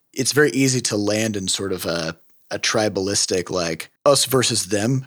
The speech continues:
mindset where, like, now you've managed to create a bubble for yourself, right? Um, and being in that bubble is just as much about who isn't in the bubble as it is about who is in the bubble,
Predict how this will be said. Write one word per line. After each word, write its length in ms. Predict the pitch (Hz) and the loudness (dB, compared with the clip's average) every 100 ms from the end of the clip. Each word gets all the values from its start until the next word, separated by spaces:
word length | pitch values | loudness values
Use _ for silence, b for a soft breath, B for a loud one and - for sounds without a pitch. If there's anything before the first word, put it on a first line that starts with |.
| - | 0
mindset 500 | 139 139 135 151 - | 2 2 2 2 2
where, 140 | 120 | 0
like, 180 | 110 107 | 0 2
now 140 | 139 | 4
you've 280 | 165 151 - | 4 4 2
managed 300 | 131 127 117 | 2 2 0
to 60 | 107 | -2
create 240 | - 113 | 0 0
a 40 | 92 | 0
bubble 400 | 85 117 160 143 | 0 2 4 2
for 140 | 98 | 0
yourself, 680 | 90 82 - 73 78 - - _ - | -2 -2 -2 -2 -2 -4 -10 _ -10
right? 280 | 95 98 - - - - | -6 -6 -8 -14 -20 -14
Um, 400 | 87 98 92 92 - - | -10 -8 -8 -10 -14 -10
and 280 | 104 104 - | -6 -6 -2
being 220 | 139 156 | 2 2
in 100 | 131 | 2
that 200 | 113 98 | 0 -2
bubble 360 | 123 156 151 110 | 2 2 4 2
is 140 | 101 | 0
just 320 | - 123 139 123 | -2 -2 0 0
as 140 | 107 | -2
much 340 | 101 104 117 | 0 0 0
about 580 | 104 - 87 90 92 - _ | -2 -4 -4 -2 -4 -6 _
who 180 | - 143 - | -4 -2 4
isn't 420 | 175 156 107 104 | 4 4 0 -2
in 120 | 92 | -2
the 100 | 85 | -4
bubble 640 | 73 87 85 90 80 76 _ - | -4 -4 -2 -2 -2 -4 _ -6
as 180 | 107 101 | -4 -2
it 80 | 95 | -2
is 360 | 95 87 85 - | -4 -2 -2 -2
about 320 | 87 - 87 76 | -4 -4 -6 -4
who 160 | 92 | 4
is 220 | 135 143 | 4 4
in 140 | 80 76 | 2 -6
the 60 | |
bubble, 460 | - - - - - | -8 -6 -6 -10 -20